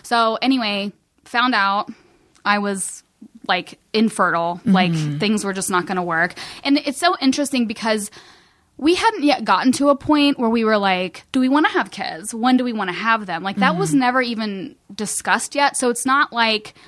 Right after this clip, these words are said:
Speaker 1: for me, I wasn't navigating the loss of, like, "Oh man, we were gonna try to have a family right away." Like, we hadn't even talked about it.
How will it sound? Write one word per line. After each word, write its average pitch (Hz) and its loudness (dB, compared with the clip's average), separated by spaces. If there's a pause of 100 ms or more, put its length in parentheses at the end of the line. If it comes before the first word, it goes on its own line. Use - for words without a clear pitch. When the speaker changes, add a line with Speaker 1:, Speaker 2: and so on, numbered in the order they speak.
(400)
Speaker 1:
for 247 0
me, 240 4
I 220 0
wasn't 220 -2
navigating 196 0
the 180 -2
loss 175 2
of, 185 -6
like, 185 -10
"Oh 254 2
man, 285 4
we 285 6
were 277 -2
gonna 269 4
try 269 -4
to 269 0
have 285 -2
a 277 0
family 311 4
right 185 0
away." 175 -4
Like, 185 -4
we 294 4
hadn't 349 4
even 294 6
talked - -2
about - -8
it. - -8